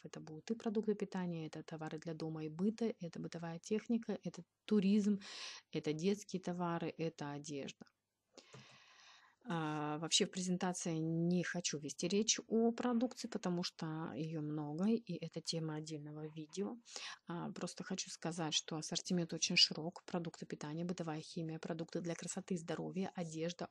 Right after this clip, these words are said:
обувь, постельные принадлежности, посуда и многое другое. Ну, очень хочется мне отметить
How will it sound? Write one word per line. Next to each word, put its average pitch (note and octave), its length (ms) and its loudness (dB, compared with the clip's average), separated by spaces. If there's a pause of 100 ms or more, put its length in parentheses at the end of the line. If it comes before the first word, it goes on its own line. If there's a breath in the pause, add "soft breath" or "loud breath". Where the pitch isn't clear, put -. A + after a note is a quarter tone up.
обувь, F3 380 -2 (920 loud breath)
постельные E3+ 480 -2
принадлежности, D#3+ 800 -4
посуда F3+ 460 -8
и D#3 60 -4
многое D#3 360 -6
другое. - 460 -10 (720)
Ну, F3 480 0
очень E3+ 320 -2
хочется A#3+ 500 0
мне E3 220 2
отметить F#3 540 -2